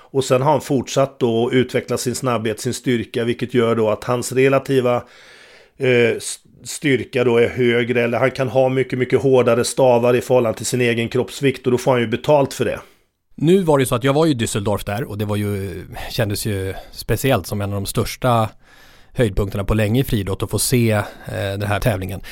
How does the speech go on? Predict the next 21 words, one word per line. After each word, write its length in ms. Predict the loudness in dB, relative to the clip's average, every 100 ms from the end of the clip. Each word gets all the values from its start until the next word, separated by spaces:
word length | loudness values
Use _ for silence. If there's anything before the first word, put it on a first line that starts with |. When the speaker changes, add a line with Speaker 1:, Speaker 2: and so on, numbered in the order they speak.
| -16
Speaker 2:
Men 180 | -4 -2
sen 220 | 2 0
i 80 | 0
Polen 460 | 0 2 2 2 0
nu, 140 | -2
då 80 | -4
fick 160 | -4 -2
man 80 |
ju 40 | -2
sitta 180 | -2 -2
hemma 560 | 0 2 2 0 -2 -8
och, 260 | -6 -4 -2
och, 260 | -2 0
och 100 | 0
se 140 | 0 -2
det 60 |
här 160 | -4 -6
på 160 | -4 -2
någon 280 | -2 -2 -4
obskyr 500 | -4 -2 -2 -2 -2
hemsida. 720 | -2 0 0 0 -2 -4 -10